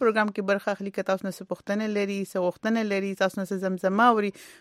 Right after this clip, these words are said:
نو اوریدونکو ته ټلیفون شمیره ور یادوم. ګرانو خوږو اوریدونکو، کندي کوچۍ بي بي موږ سره پروګرام کې مېلمنه ده، یو ډېره درنه خوږه فنکاره، ام، هنرمنده، خوږه، خوږه غاړه لرونکې. زموږ ټلیفون شمیره ده صفر صفر یو، دوه صفر دوه، دوه صفر پنځه، صفر څلور، صفر درې.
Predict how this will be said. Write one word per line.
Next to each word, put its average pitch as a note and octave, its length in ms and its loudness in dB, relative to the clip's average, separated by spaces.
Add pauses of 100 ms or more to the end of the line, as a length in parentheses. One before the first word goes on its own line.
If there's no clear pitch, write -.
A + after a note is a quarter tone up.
(140)
نو G3 80 0
اوریدونکو G3 440 -2
ته G3 120 -2
ټلیفون F#3+ 340 -4
شمیره A3 320 -2
ور A3 120 2
یادوم. G#3 320 0
ګرانو A#3 220 2
خوږو A#3 200 -2
اوریدونکو، A3+ 440 0
کندي G#3 280 -2
کوچۍ G#3+ 500 0 (200)
بي F#3 80 -4
بي F3+ 100 -4
موږ F#3 100 -4
سره F3+ 180 -6
پروګرام F3+ 340 -2
کې F#3+ 160 -10
مېلمنه F#3 320 -2
ده، A3 120 -2
یو G#3+ 80 0
ډېره G#3 220 2
درنه G3 260 -2
خوږه G3 300 -2 (420)
فنکاره، F#3+ 520 4
ام، F3+ 720 -2 (140)
هنرمنده، F#3 480 0
خوږه، G3 440 6 (200)
خوږه F#3 280 2
غاړه F#3 300 2
لرونکې. A#3 500 0
زموږ G3+ 160 -4
ټلیفون F#3 300 -6
شمیره G3 320 -6
ده F#3+ 100 -6
صفر - 300 -6
صفر G3 320 -8
یو، B3 240 4
دوه F#3+ 140 -4
صفر G3 360 -8
دوه، A3 300 -4
دوه G3 160 -6
صفر G3 360 -8
پنځه، G3 460 -2
صفر G3+ 380 -6
څلور، F#3 460 -4
صفر A#3 280 -2
درې. B3 220 -4